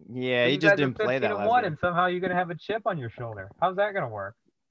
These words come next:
Speaker 1: Yeah, I mean, the Chiefs were one dumb, like, quarter away from being, uh, perfect. Uh, I mean, we just, I think it was just us becoming complacent, like a lot of people said. Um, I mean, the team, we weren't obviously going a hundred percent every time.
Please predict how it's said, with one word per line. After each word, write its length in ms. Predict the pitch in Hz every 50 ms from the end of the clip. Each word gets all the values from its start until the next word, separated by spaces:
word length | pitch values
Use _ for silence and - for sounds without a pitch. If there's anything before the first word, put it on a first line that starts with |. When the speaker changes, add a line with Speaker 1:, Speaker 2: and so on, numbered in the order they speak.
| _ _ _ _
Speaker 1:
Yeah, 340 | 185 190 185 180 185 180 175
I 60 | 190
mean, 520 | 196 202 190 185 - 185 196 175 139 170
the 120 | 175 190 190
Chiefs 280 | 180 - 240 233 196
were 120 | 190 185 170
one 460 | 151 135 135 143 147 147 147 147 147
dumb, 360 | 143 135 135 139 135 135 131
like, 220 | 123 117 110 107 -
quarter 480 | - 143 120 127 135 135 127 131 131
away 260 | 127 117 120 123 127
from 220 | 123 - 135 123 117
being, 500 | 123 127 127 127 127 127 123 123 117 - -
uh, 540 | - 113 117 113 113 110 110 107 107 107 107 104 - 101 101
perfect. 600 | - 143 135 131 123 139 135 131 127 123 - _ _ _ -
Uh, 40 |
I 400 | 107 107 101 101 101 101 101 101
mean, 300 | 107 110 113 110 110 107
we 120 | 110 120 123
just, 320 | 117 143 143 143 143 - _ _ _ _ _ _ _ _ _ - 127 127 120 107 - _
I 100 | - 131
think 320 | 139 196 196 190 170 - -
it 140 | 139 139
was 140 | 135 135 127
just 180 | 131 135 123 -
us 380 | - 123 123 127 127 127 -
becoming 480 | - - 110 120 - - 131 120 123 120
complacent, 600 | 117 131 113 - - 117 117 120 113 - 135 123
like 180 | 113 110 110 110
a 40 |
lot 160 | 107 110 110 113
of 80 | 107
people 240 | - 123 107 104 113
said. 480 | 104 - 123 117 117 113 113 113 110 101
Um, 580 | - - 101 101 101 104 104 104 104 107 110 - _ _ _ _ _ _ -
I 40 | -
mean, 180 | 120 120 117
the 100 | 110 110
team, 640 | 98 - - 147 135 131 127 127 127 120 117 113 113
we 160 | 113 113 113
weren't 540 | 117 120 120 117 113 113 110 82 - 113 -
obviously 460 | - 120 120 120 110 117 110 - 123 113
going 240 | 107 120 117 113
a 40 | 110
hundred 220 | 107 113 113 110 104
percent 380 | 90 107 101 - 120 117 113
every 220 | 113 107 104 104 101
time. 540 | - - 113 110 107 107 107 104 104 107